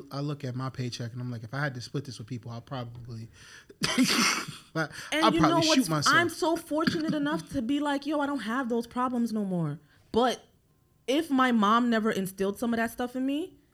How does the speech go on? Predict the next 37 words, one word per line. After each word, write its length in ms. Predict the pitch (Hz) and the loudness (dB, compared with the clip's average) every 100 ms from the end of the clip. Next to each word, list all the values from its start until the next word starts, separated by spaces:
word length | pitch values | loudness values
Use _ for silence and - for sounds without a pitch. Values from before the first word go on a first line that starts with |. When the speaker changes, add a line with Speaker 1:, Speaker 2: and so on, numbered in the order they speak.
| - | -2
Speaker 2:
I 120 | 208 | 0
wouldn't 260 | 254 269 208 | 2 2 0
be 120 | 220 | 0
on 100 | 220 | -2
the 60 | 214 | -2
pa-, 200 | 240 - | -4 -2
I 100 | 202 | 0
wouldn't 240 | 226 262 233 | 0 -2 -2
have 200 | 208 202 | -2 -4
the 60 | |
career 360 | 175 202 180 190 | -8 -6 -4 -4
that 100 | 160 | -4
I 60 | 156 | -6
have 220 | 165 160 | -6 -8
today. 220 | 165 156 | -8 -8
And 120 | - 196 | -6 -4
I'm 100 | 214 | -6
so 300 | - 214 196 | -4 -4 -2
blessed 400 | 170 175 170 - | -2 -4 -4 -8
to 60 | |
say 240 | 170 175 165 | -10 -6 -6
that 260 | 156 147 _ _ _ _ _ _ _ _ _ _ - | -6 -10 _ _ _ _ _ _ _ _ _ _ -2
I 160 | 196 | 0
have, 260 | 208 196 175 - | 0 -2 -4 -2
I 100 | 180 | -2
have 240 | 214 190 | 0 -2
this 140 | 180 180 | -2 -4
career 320 | 185 175 175 | -4 -2 -2
where 140 | 165 | -2
I 80 | 160 | -2
don't 120 | 170 | -4
have 160 | 170 165 | -6 -6
to 80 | 160 | -6
really 260 | 156 160 | -4 -4
think 340 | 160 - 175 175 | -6 -8 -8 -6
about 300 | 190 196 202 | -6 -6 -6
money. 380 | 233 262 302 | -8 -6 -8